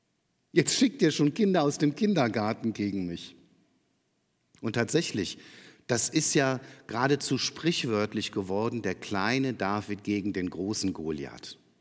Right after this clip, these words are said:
So wie gestern, ne? San Marino gegen Deutschland.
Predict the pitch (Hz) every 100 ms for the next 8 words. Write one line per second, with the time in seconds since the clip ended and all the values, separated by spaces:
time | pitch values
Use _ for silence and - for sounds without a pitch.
0 | _ _ _ _ _ - 113 107 98 117
1 | - 90 80 104 - 110 113 104 92 107
2 | 123 110 101 101 92 90 92 95 - 123
3 | 123 -